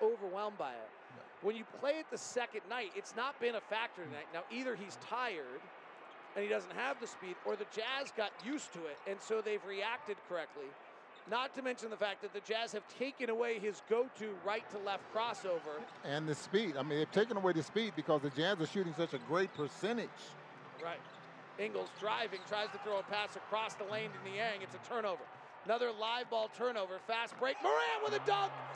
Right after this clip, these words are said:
Speaker 1: He went over Royce O'Neale to dunk it with the right hand.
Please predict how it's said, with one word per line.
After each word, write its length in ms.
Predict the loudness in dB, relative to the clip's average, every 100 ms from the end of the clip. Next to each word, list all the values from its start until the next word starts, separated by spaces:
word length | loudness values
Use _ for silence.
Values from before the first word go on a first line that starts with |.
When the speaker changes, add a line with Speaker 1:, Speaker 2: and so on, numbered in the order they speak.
| 2
Speaker 1:
He 100 | 4
went 200 | 6 4
over 300 | 4 4 4 4
Royce 340 | 6 4 4 2
O'Neale 340 | 4 4 4
to 100 | 4 4
dunk 180 | 4 4
it 80 | 0
with 120 | 2
the 60 |
right 240 | 4 4 4
hand. 380 | 4 2 0